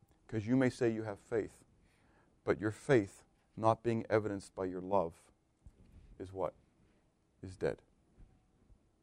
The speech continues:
I hope I haven't beat the horse too much here, but this is powerful for me. And we have to end this section of it. We'll move on to other attributes of God, but the holiness of God and the love of God,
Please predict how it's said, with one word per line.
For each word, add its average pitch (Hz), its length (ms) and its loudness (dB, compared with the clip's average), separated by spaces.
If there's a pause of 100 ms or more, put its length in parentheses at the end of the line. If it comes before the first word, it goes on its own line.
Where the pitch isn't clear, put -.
(2000)
I 123 60 8
hope 151 160 12
I - 80 10
haven't 113 240 4
beat 113 140 -6
the 92 80 -10
horse 104 180 -2
too - 140 -14
much 95 160 -12
here, 92 100 -14
but 95 100 -8
this 131 160 -8
is - 80 -18
powerful 104 520 -4 (340)
for 98 80 -14
me. 90 220 -10 (1080)
And 104 140 -8
we 107 80 -2
have 117 160 2
to - 140 -6
end 110 300 0
this 113 140 4
section - 400 4
of 104 120 -2
it. - 20 -4
We'll 101 200 -2
move 110 220 4
on 107 260 10
to 101 200 -4 (260)
other 110 300 12 (380)
attributes 107 400 2
of 92 100 -12
God, 104 300 8
but 90 140 -4 (1040)
the 104 80 -2
holiness 143 460 2
of 104 120 -10
God 113 200 8
and 101 120 -4
the 95 60 -4
love 95 200 4
of 90 140 -14
God, 76 240 -8